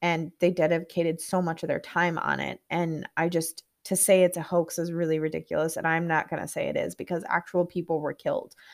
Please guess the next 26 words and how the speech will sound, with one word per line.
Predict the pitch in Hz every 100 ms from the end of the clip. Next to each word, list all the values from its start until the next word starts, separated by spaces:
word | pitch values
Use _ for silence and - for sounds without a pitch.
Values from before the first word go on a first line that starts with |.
| -
I | 165
don't | 170 180
think | 190 185
it |
was | 170 175
done | 165 165
by | 160
different | 165 160 160
people. | - 165 165 156 165
Yes, | 165 165 156
it's | 147 -
weird | 185 180
that | 165
he | 170
used | 165 165 -
different, | 147 - 165 - - - _ -
um, | 147 -
m-, | - 175
ways | 165 175 165 160
of | 151 151
killing | - 190 170 165
people, | 175 160 160
but | 156 156 -
I | 160 160 156
definitely | 165 165 185 165 156 -
think | 170 147